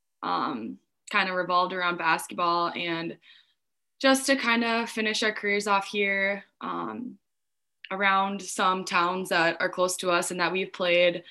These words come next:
um, so we can have some supporters come and watch us and finish with our teammates. I think it's gonna be pretty bittersweet.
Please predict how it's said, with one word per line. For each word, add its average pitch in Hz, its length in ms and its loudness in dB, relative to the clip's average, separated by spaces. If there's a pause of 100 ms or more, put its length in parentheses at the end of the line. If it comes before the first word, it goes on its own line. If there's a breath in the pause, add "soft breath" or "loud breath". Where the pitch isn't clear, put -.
(220 soft breath)
um, 170 240 2
so - 100 -4
we 190 80 -6
can 190 100 -4
have 196 180 2
some 185 280 -4
supporters 180 600 -2 (120)
come 180 180 -2
and 175 100 -4
watch 175 240 2
us 170 380 -2 (440 loud breath)
and 175 460 2
finish 185 400 0
with 180 160 2
our 180 100 2
teammates. 180 520 -2
I 185 100 -2
think 185 180 -2
it's 180 120 -2
gonna 180 120 -4
be 180 100 -4
pretty 180 200 -2
bittersweet. 180 720 -2